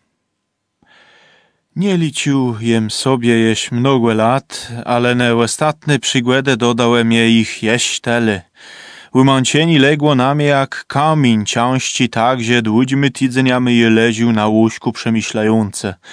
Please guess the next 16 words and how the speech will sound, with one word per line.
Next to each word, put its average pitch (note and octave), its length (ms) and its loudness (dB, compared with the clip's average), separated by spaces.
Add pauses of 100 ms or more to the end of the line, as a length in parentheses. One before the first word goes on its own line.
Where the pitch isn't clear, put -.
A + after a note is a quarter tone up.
(460)
Ale G2+ 380 -2
za G2+ 480 0
wsiedcim - 460 -6
przemyślaniem A2+ 880 -4
wstywało D3+ 800 0
jak A#2 260 0
stolemne A#2 680 -2
cynie B2 600 -2 (300)
nremne G#2+ 760 -2 (100)
petani. F#2 760 -8 (880)
Chteś - 640 -6
tepr C3 460 -6
w G#2+ 80 -8
dzewie B2+ 420 -2
jezdes B2+ 760 -2
rymys A2+ 680 -2